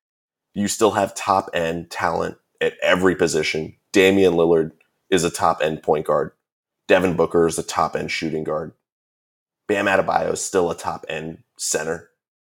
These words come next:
And then every other posi-, the wings, we don't even need to get into. All-stars down the line. So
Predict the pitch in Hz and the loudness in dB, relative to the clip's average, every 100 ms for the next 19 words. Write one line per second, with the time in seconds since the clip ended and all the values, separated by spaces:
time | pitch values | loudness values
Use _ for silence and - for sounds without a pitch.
0 | _ _ _ _ _ 98 92 101 101 95 | _ _ _ _ _ -4 0 0 2 2
1 | 90 82 80 78 62 - 101 98 92 98 | 2 -2 -6 -6 -6 -6 -2 0 2 2
2 | 95 95 92 - - 87 87 82 82 80 | 2 0 -4 -10 -4 0 0 0 -2 -4
3 | 80 80 76 76 - 80 - _ _ _ | -4 -4 -4 -6 -6 -6 -8 _ _ _
4 | 82 82 - 80 82 80 - - - _ | 0 0 2 2 2 0 -6 -8 -16 _
5 | - 80 80 78 80 82 - _ _ _ | -2 0 0 -2 -4 -4 -8 _ _ _
6 | _ _ _ _ _ _ _ _ _ _ | _ _ _ _ _ _ _ _ _ _
7 | _ _ - 98 92 95 | _ _ 0 4 4 0